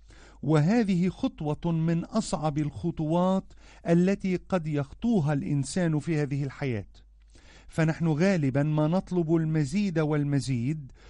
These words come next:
ونضع الأعباء تلو الأعباء على نفوسنا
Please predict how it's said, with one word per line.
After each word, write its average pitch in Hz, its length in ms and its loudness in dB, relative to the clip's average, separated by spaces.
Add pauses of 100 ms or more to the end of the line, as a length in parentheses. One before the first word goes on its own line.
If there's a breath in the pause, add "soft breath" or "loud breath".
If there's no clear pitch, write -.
(160 loud breath)
ونضع 160 680 2
الأعباء 147 880 0
تلو 185 440 0
الأعباء 147 840 -2
على 156 320 0
نفوسنا 160 680 -2